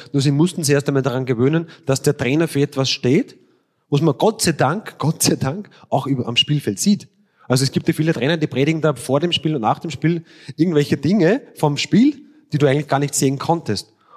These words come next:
Und ihm muss man schon zugute halten, dass er eine Philosophie, eine Idee reingebracht hat, die die Spieler auch umsetzen. Und er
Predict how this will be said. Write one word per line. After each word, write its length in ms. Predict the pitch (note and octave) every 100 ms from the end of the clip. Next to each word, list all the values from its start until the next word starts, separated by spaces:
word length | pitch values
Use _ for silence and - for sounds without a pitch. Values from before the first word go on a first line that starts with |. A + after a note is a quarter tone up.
| -
Und 200 | C3 -
ihm 220 | D#3+ D#3+ - -
muss 140 | C3+
man 80 | C#3
schon 200 | E3+ A3
zugute 380 | G#3+ F#3 - B2
halten, 320 | B2 F#3 G3+ - -
dass 160 | - B2+
er 80 | B2+
eine 140 | B2
Philosophie, 480 | C3 B2 B2 A#2 E3+
eine 100 | D3
Idee 200 | C3 C3
reingebracht 640 | G#2 E3 E3+ A#2+ A#2 -
hat, 300 | C#3+ - -
die 60 | B2+
die 60 |
Spieler 260 | B2 - B2+
auch 100 | A#2+
umsetzen. 580 | C#3 E3+ E3+ - G3+ A3+ _ _ _
Und 200 | B2+ A#2+
er 280 | C3+ B2